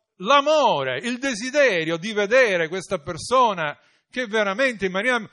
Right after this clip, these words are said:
miracolosa esprime un po' il rock dei miei tempi, per intenderci Genesis, Gentle Giant, Jethro Tull, tutti con la G.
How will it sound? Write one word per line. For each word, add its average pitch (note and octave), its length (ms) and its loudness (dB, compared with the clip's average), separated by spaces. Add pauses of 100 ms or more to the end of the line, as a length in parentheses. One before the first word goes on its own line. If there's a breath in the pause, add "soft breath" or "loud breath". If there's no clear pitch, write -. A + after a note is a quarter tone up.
(140 soft breath)
miracolosa G#3+ 880 4
esprime G3+ 460 -2
un F#3 120 -2
po' G#3+ 180 6
il G3 100 4
rock G3+ 380 4
dei F#3 160 0
miei G#3 260 -2
tempi, F#3 580 -2
per E3+ 160 -6
intenderci F3 680 -6
Genesis, F3+ 540 -6
Gentle E3 420 -8
Giant, F3 480 2
Jethro E3+ 400 -6
Tull, F3 280 2
tutti F3 220 -12
con F3 100 -10
la E3 80 -12
G. D#3 260 -14